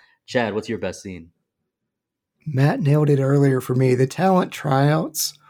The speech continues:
Speaker 2: were just fantastic, but what sold it for me was the old guy reenacting Raging Bull. I, I knew what was coming, and it still made me crack up, so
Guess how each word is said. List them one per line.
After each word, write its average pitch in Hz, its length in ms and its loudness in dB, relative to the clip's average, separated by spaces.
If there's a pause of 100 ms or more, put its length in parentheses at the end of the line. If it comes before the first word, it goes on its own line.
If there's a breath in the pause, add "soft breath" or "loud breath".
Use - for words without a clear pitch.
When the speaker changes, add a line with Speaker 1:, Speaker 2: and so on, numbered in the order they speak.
(140 soft breath)
Speaker 2:
were 139 160 4
just 143 360 -2
fantastic, 139 840 0 (140)
but 135 220 0 (500 loud breath)
what 135 520 0
sold 147 280 2
it 147 120 0
for 147 180 2
me 139 160 4
was 127 240 -2
the 135 260 2
old 139 320 2
guy 127 440 0 (260 soft breath)
reenacting 139 760 2
Raging 123 440 0
Bull. 113 400 -6 (640 loud breath)
I, 277 280 0 (320)
I 156 60 -2
knew 175 220 2
what 202 160 2
was 226 180 -2
coming, 165 540 2
and 143 200 2
it 147 140 0
still 151 380 0 (120)
made 139 220 2
me 127 220 0
crack 131 440 0
up, 120 240 -2
so 117 360 -2